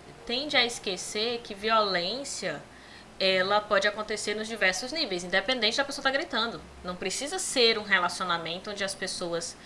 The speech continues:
gritam pra ser violento, né?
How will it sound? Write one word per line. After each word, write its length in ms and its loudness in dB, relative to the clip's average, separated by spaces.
gritam 580 0
pra 160 8
ser 300 -2
violento, 720 -2
né? 160 -8